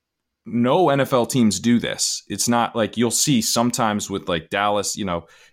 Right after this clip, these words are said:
they have, uh, Cedric Wilson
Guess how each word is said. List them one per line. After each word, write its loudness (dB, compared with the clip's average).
they 2
have, -2
uh, 2
Cedric -2
Wilson -2